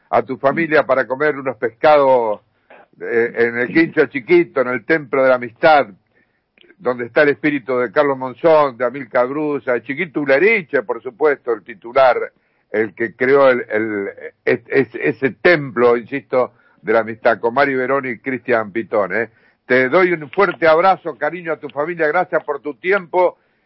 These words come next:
y nos encanta hablar con vos siempre, querido, eh, querido Tano, porque sos un referente. Y nos quedaron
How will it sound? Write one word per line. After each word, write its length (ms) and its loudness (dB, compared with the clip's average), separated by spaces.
y 260 0
nos 220 0
encanta 480 2
hablar 260 0
con 180 -4
vos 460 0
siempre, 520 -4
querido, 880 -2
eh, 420 4
querido 360 2
Tano, 260 2
porque 260 -2
sos 200 -4
un 80 -4
referente. 800 0
Y 100 0
nos 160 2
quedaron 580 2